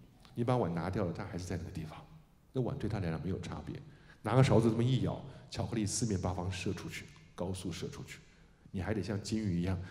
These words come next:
在空中这样飘，然后嘴巴上呱呱呱去把那些巧克力吃掉。这吃东西，喝水呢？喝水也很辛苦。真正有趣的是什么？太空人常讲的一个笑话是：“今天的咖啡就是明天的咖啡。”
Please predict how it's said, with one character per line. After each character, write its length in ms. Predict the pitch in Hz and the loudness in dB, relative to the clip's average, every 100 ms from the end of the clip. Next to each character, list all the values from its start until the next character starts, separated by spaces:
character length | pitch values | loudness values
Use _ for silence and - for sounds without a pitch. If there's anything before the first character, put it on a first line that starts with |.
| - - | -12 -14
在 120 | - 98 | -4 -2
空 160 | 101 | 0
中 120 | 104 | 2
这 60 | 95 | 2
样 120 | 87 | 2
飘， 180 | 90 90 | 0 0
然 80 | 87 | 2
后 60 | |
嘴 160 | 90 - | 0 -2
巴 100 | 82 | -2
上 140 | 160 | -2
呱 100 | - | -2
呱 120 | - - | -2 -2
呱 260 | 82 - | -4 -6
去 100 | - | -4
把 120 | - | -4
那 160 | 90 95 | -4 -6
些 120 | 85 | -8
巧 100 | - | -10
克 120 | - - | -14 -12
力 60 | |
吃 100 | - - | -10 -10
掉。 120 | - - - - - - - - - - - - - | -10 -14 -20 -18 -20 -20 -20 -20 -20 -20 -20 -6 4
这 100 | 208 | 4
吃 180 | - | 6
东 180 | 196 226 | 4 4
西， 180 | 185 - - - - - - - | 2 -4 -10 -18 -20 -20 -20 -20
喝 300 | - - 220 | -10 4 4
水 220 | 214 117 113 | 6 4 6
呢？ 200 | 143 143 - - - | 4 4 -2 -8 -12
喝 240 | - 190 | 2 4
水 180 | 180 135 | 6 6
也 180 | 131 131 | 6 4
很 200 | 139 120 | 4 -2
辛 260 | 87 123 120 | -2 0 0
苦。 220 | - 85 - - - - - - | 0 -4 -4 -16 -18 -20 -18 6
真 200 | 202 202 | 8 8
正 180 | 202 135 | 6 4
有 160 | 101 90 | 4 2
趣 220 | - 135 | 2 4
的 80 | 123 | 4
是 140 | 131 | 4
什 140 | 123 | 2
么？ 260 | 113 113 - | 4 2 2
太 140 | - 143 | 2 4
空 120 | 135 | 6
人 120 | 131 | 6
常 200 | 135 120 | 4 2
讲 160 | 131 95 | 4 2
的 80 | 104 | 2
一 40 | |
个 80 | 117 | 0
笑 220 | 110 120 | 2 2
话 200 | 98 101 | 4 0
是 260 | 101 113 90 - - - | 2 0 0 -4 -14 2
：“今 140 | 160 151 | 4 6
天 120 | 139 | 6
的 80 | 139 | 4
咖 240 | 139 131 127 | 4 4 6
啡 240 | 131 127 | 4 4
就 180 | 131 110 | 4 2
是 200 | - 107 | 2 0
明 240 | 92 95 | 2 0
天 160 | 110 101 | 0 0
的 80 | 87 | 0
咖 240 | 90 82 | 0 -2
啡。” 160 | - | -2